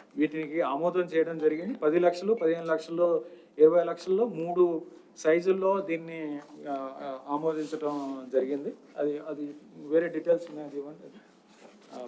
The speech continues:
భజన మందిరాలు ఇది. ఆ, ఇది, ఆ, ఇది, ఆ,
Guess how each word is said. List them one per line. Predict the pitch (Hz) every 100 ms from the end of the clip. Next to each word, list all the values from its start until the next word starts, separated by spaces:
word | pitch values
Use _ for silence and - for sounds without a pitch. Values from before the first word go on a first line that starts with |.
| 113
భజన | 131 143
మందిరాలు | 139 139 139 131 123
ఇది. | 127 143 - - - - -
ఆ, | 139 139 139 143 - - - -
ఇది, | 170 180 175 151 - -
ఆ, | 156 151 147 151 151 - 185
ఇది, | 180 208 190 180
ఆ, | 175 170